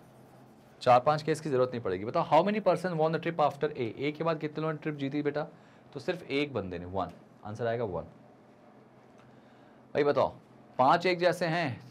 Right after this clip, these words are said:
पांच में से चार एक जैसे, कोई एक अलग है। एमवाई की बात करें अगर, तो एमवाई देखो यहाँ पे एक का गैप करके, वाईडी की बात करें तो वाईडी का गैप तुरंत है, डीजी की बात करें तो ये भी एक का गैप है, जीए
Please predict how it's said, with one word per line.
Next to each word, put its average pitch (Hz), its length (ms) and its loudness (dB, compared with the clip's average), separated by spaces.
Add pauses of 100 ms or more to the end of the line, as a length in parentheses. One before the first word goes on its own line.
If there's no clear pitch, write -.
पांच 127 240 4
में 127 80 -4
से 120 120 -8
चार 117 280 2
एक 110 100 -2
जैसे, 107 220 -4
कोई 143 220 0
एक 139 120 -4
अलग 110 200 0
है। - 140 -4
एमवाई 151 360 2
की 151 100 -8
बात 143 200 0
करें 143 180 -4
अगर, 143 140 -4 (480)
तो - 160 -12
एमवाई 151 360 2
देखो 151 200 -4
यहाँ 147 120 2
पे 147 180 0
एक 143 100 -2
का 143 80 -2
गैप 120 280 0
करके, 95 260 -6 (600)
वाईडी 156 460 4
की 170 100 -4
बात 165 240 2
करें 170 200 0
तो 165 100 -4
वाईडी 156 420 0
का 160 100 -2
गैप 147 280 0 (120)
तुरंत 135 280 0
है, 127 180 -6 (400)
डीजी 165 520 0
की 175 120 -2
बात 165 260 4
करें 170 180 -2
तो 151 60 -8
ये 135 100 -2
भी 147 140 2
एक 151 120 0
का 151 80 0
गैप 139 240 0
है, 131 100 -4
जीए 165 600 -2